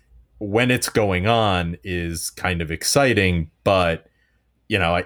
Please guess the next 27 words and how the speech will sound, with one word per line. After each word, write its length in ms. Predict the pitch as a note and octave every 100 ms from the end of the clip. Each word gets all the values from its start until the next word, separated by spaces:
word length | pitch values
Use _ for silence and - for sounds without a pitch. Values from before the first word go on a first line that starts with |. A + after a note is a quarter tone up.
| -
I 100 | A2+
think, 460 | - G#2+ E2+ - _ _ _ _ -
I 60 |
don't 80 | C#3
know 80 | G#2
if 80 | D#2+
I 140 | B2
felt 240 | G#2 F2
this 160 | - -
way, 100 | E2+
but 120 | D#2+
I 40 | F2
think 220 | F#2+ F2+
there 80 | F2+
were 100 | D#2+
definitely 280 | G2 F2+ E2
people 460 | G#2 F#2 E2 D#2
who 100 | F2
were 160 | D#2+ D2+
fairly 340 | F2 E2 D2+
disappointed 800 | D2 - - D2+ - G2 E2 D2+ D2+
with, 140 | D2+
like, 160 | E2 D#2
the 60 | D#2
way 140 | D#2
WandaVision 580 | D2 D2+ D2+ D2 D2+ D2+
ended. 380 | D#2+ E2+ C#2+ D2+